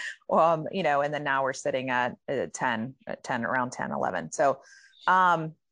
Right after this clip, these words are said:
yeah, I think what works, has worked well for us is, is kind of that natural,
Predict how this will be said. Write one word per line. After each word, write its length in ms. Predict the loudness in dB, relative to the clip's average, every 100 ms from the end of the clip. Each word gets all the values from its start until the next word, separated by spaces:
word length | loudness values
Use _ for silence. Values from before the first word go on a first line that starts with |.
| _ -16 0
yeah, 200 | 2 4
I 60 |
think 180 | 2 2
what 140 | 2 2
works, 300 | 0 0 -2
has 200 | -2 2
worked 240 | 0 2
well 160 | 0 2
for 140 | 2
us 220 | 2 2
is, 220 | -4 -6 -12 _ 0
is 260 | 0 0
kind 220 | -2 0
of 120 | 0 2
that 200 | 0 0
natural, 840 | -2 -2 -2 0 2 2 0